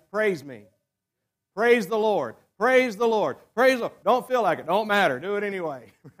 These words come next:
Right? God says to do it. You don't need a voice when you got a verse. So one of the, one of the things that we do have to lay down here at the start is one of the key distinctive of a Bible preaching church is the Bible is the S O L E,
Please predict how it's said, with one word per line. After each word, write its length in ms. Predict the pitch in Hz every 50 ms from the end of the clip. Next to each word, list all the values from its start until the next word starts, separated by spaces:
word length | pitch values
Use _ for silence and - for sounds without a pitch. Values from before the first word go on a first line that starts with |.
| 180 -
Right? 140 | 226 165 - _ _ _ _ _ _ _ _
God 240 | 139 190 220 226 -
says 260 | - 240 247 240 220
to 100 | 175 240
do 180 | 220 233 226 202
it. 200 | 147 117 - - _ _ _ _ _ _ _
You 100 | 160 196
don't 140 | 247 269 269
need 140 | 269 254
a 40 | 240
voice 280 | 208 240 247 247 247 240
when 80 | 240
you 80 | 226 220
got 160 | 220 220 214
a 60 | 208
verse. 360 | 175 180 190 190 190 190 190 - _ _ _ _ _ _
So 200 | - 254 262 247
one 180 | 277 330 359
of 80 | 359 285
the, 160 | 247 208 190
one 180 | 196 294 339 349
of 80 | 285
the 80 | 254 220
things 320 | - 269 277 277 247 185
that 140 | 233 208 208
we 160 | 208 208 196
do 220 | 151 190 262 285 247
have 260 | 214 254 254 247 247
to 100 | 233 226
lay 220 | 226 233 233 233
down 260 | 196 226 226 233 220
here 240 | 175 165 170 165 160
at 220 | 170 185 202 196 196
the 100 | 170 -
start 560 | - - - 208 208 190 165 147 143 - - _ _ _ _
is 200 | 160 175 165 139
one 200 | 180 233 269 277
of 160 | 226 180 - - _ _ _ _ 139 _ _ _ _ _ _ 180 151 _ 370 196 139 139
the 300 | 233 277 302 302 294 262
key 560 | - _ _ _ 311 320 320 285 247 208 190
distinctive 1120 | 160 170 196 185 190 - - - - - 294 285 269 233 151 _ 160 147 139 143 147 143 - _ _ _ -
of 160 | 180 190 175
a 80 | 165 139
Bible 360 | 139 196 233 254 254 254 240
preaching 440 | - 254 269 262 - - 240 220 170
church 400 | _ 240 226 202 180 175 - _ _ _ _
is 180 | 185 196 170
the 140 | 135 165 165
Bible 480 | 139 180 202 214 220 233 190 214 196 190
is 140 | 165 131 113
the 220 | 143 147 - -
S 280 | 208 226 240 226 - 208
O 220 | 214 220 226 220
L 420 | 220 190 196 196 208 208 208 - 202
E, 240 | 202 208 208 208